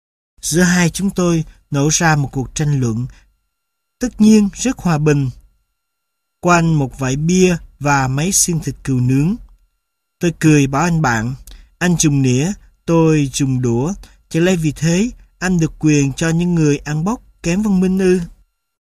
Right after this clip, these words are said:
Vâng, ở giữa thời đại dư sức sản xuất này, việc một phần nhân loại vẫn ăn bốc, theo tôi rất đáng suy ngẫm.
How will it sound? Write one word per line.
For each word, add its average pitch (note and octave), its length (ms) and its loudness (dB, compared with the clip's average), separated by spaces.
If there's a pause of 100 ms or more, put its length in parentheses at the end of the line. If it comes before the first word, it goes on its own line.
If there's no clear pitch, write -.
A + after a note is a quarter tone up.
(880)
Vâng, F3 400 2 (300)
ở D#3 120 0
giữa D3+ 240 2
thời D3 160 -2
đại B2 400 -2
dư D3 260 0
sức G#3+ 220 -2
sản B2 240 -4
xuất - 240 -6
này, C#3 340 0 (760)
việc D#3 380 2
một D3 340 0 (580)
phần D3+ 300 2
nhân F3 200 0
loại C3 260 -2
vẫn B2+ 200 -6
ăn E3 300 -4
bốc, C4+ 160 -4 (600)
theo E3 180 -2
tôi D#3+ 280 -2
rất G3 220 -6
đáng E3+ 260 -4
suy E3+ 240 -4
ngẫm. C#3 400 -4